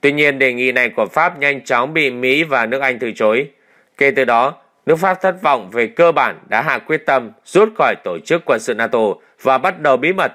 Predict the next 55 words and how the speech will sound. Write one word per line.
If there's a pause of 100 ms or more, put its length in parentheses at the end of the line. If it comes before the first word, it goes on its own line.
thực
hiện
nhiều
công
việc
chuẩn
bị
khác
nhau. (800)
Năm
một
nghìn
chín
trăm
sáu
mươi
ba, (420)
sự
khác
biệt
giữa
hai
bên
bắt
đầu
có
dấu
hiệu
bùng
phát. (400)
Khi
đó, (320)
Mỹ
đứng
đầu
trong
việc
thành
lập
hạm
đội
hạt
nhân
Bắc
Đại
Tây
Dương
thống
nhất
của
nato, (400)
nhưng
Pháp
bất
ngờ